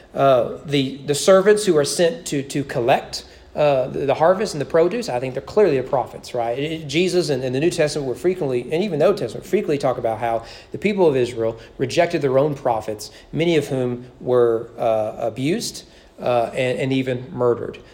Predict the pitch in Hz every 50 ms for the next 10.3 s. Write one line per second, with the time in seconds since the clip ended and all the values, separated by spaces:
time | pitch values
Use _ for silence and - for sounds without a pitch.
0 | - - - 117 123 113 113 - - - 151 160 151 131 - 156 143 135 135 127
1 | 131 120 117 120 117 113 120 117 117 113 110 117 117 113 110 - - 120 110 110
2 | - 113 110 107 107 - 107 101 104 - 113 107 104 - - - - - - -
3 | - - - - _ - _ - - 123 117 117 110 107 107 110 - - 143 135
4 | 160 160 180 196 185 165 156 147 156 220 269 240 - - - - 127 123 127 139
5 | 190 214 208 - - - - _ - - 156 147 156 165 170 185 190 214 226 -
6 | - - - - - - - - - 254 190 - - - 285 269 262 247 - -
7 | - 208 233 - - - - - 240 151 - 156 156 160 185 180 - 147 175 269
8 | 320 226 - - - 143 135 143 143 196 277 247 185 131 113 107 - - - -
9 | 131 143 117 131 143 151 220 - 233 156 135 131 135 156 185 170 - - 135 131
10 | 139 143 156 151 151 147